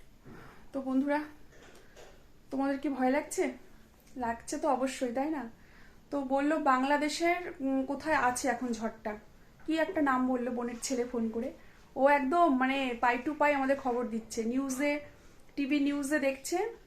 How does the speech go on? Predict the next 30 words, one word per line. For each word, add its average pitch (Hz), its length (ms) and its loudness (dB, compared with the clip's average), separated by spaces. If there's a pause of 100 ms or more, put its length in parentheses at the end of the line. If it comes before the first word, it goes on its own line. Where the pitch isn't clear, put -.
(160)
উম, 240 340 -6
দেখে 247 220 -4
দেখে 294 180 0
আমাদেরকে 254 320 0
একদম 233 420 0 (540)
সেই 254 260 2
মাপ-, 240 280 0
উম, 233 300 -6
সেই 262 240 0
মাপে 262 260 2
খবর 240 260 -2
জানাচ্ছে। 220 540 -2 (840)
আর 254 140 2
তোমাদের 277 260 -2
দাদাভাই 285 400 2
তো 294 380 -2
খেলা 277 340 2
দেখছে, 294 640 -4
আমি 262 220 -2
ওই 277 60 -2
জন্য 277 220 -2
খবরটাও 269 360 0
দেখতে 269 220 -4
পাচ্ছি 254 240 -4
না 233 80 -2
টিভিতে, 226 400 -6 (560)
ওই 269 80 -2
আমি 262 200 4
দেখছি 277 320 -2
ফোনে, 247 380 0